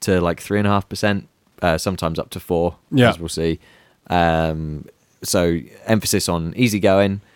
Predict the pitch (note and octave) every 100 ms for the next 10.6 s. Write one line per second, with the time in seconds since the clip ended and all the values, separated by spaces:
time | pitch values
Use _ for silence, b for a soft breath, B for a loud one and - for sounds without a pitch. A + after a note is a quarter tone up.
0 | b b - F#2 C2+ G#2+ G#2 F#2 F#2 E2+
1 | - G2 G2 G2 F2+ - D#2+ - D#2+ -
2 | - - - - F#2+ F#2 F#2 F2+ F2+ F#2
3 | F2+ D#2+ F#2 - F2+ - G2 F2+ - A#2+
4 | A2 b b b b F2 F2 E2+ E2+ E2+
5 | D#2+ F2 F2 - F#2+ F#2 E2+ - E2 E2
6 | D#2 D2+ C#2+ - B2+ C3 _ - E2 D#2+
7 | D#2+ - D#2+ D#2 D#2 - F2 E2 - -
8 | F#2 F2 - D2+ D2 - F2+ D2+ D2+ D#2
9 | _ - - B2 - - B2+ A2 G#2 G2
10 | F#2 D#2 D#2+ - F2+